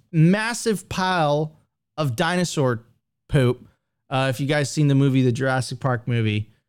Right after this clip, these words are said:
and that meme that was made of it, you know what I'm talking about. This giant pile of, that, that's fiat. And then maybe, you know,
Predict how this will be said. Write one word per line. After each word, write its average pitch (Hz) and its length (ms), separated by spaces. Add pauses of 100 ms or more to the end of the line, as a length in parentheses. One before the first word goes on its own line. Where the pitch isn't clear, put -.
(200)
and 123 140
that 117 140
meme 127 360
that 110 120
was 110 160
made 120 220
of 107 80
it, 113 140
you 120 80
know 123 160
what 113 80
I'm 107 100
talking 113 320
about. 101 360 (200)
This 117 140
giant 143 580
pile 135 420
of, 107 280 (520)
that, 190 240
that's 220 280
fiat. 202 420 (140)
And 156 120
then 156 220
maybe, 196 720
you 160 140
know, 156 300